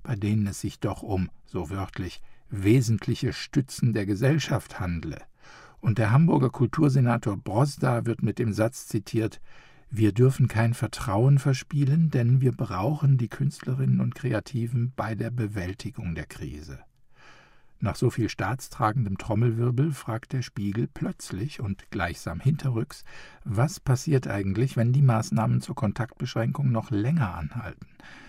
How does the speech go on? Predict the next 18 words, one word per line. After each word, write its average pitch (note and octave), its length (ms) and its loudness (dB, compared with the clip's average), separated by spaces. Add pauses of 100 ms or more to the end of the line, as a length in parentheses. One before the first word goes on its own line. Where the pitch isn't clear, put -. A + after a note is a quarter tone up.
Sind B2+ 280 6
wir B2+ 100 4
dann G#2+ 200 4
auf G#2+ 160 0
dem G2+ 180 2
Weg G#2+ 220 2
zu - 100 -4
einer G2+ 240 -2
vollständig A#2 920 0
staatlich - 640 -6
finanzierten A2+ 720 -4
Kulturlandschaft B2 1120 -4
mit - 280 -4
Künstlerinnen A2 760 2
und G#2 160 -2
Künstlern G#2+ 520 2
als - 320 -4
Beamten?“ A2+ 840 0